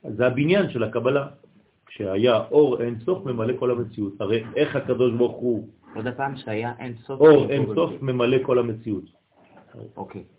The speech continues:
Speaker 1: לא יכול לי-, להיות מצב של חושך. זה מצב של שלמות. זה האמונה שלנו בבורא עולם. אם אנחנו לא מאמינים בבורא עולם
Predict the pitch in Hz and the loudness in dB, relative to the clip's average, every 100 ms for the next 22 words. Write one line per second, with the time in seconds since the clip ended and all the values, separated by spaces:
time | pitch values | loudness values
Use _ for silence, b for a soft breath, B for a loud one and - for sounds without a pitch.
0 | _ 113 - - 180 156 151 127 123 117 | _ 2 4 6 6 6 2 0 -4 -4
1 | 123 131 127 120 113 139 123 - 110 - | 2 4 4 2 -2 0 -2 -2 -6 -6
2 | - 117 107 98 - - - - _ _ | 0 0 0 -6 -8 -14 -20 -20 _ _
3 | _ _ - 117 110 113 156 139 117 - | _ _ -8 -4 -2 -2 -2 -4 -10 -8
4 | 135 131 165 139 - - _ _ _ 107 | 0 2 4 2 0 -12 _ _ _ -6
5 | 110 180 160 151 147 143 135 123 123 113 | 2 4 4 4 4 2 0 0 0 0
6 | 107 117 113 123 107 117 101 - - _ | 2 2 4 6 6 4 2 -4 -20 _
7 | _ _ _ _ _ 175 190 185 170 170 | _ _ _ _ _ 0 4 6 4 6
8 | 170 180 165 151 143 135 127 113 113 107 | 6 8 8 6 4 2 0 2 2 4
9 | 120 123 113 104 95 92 | 4 6 4 4 2 -2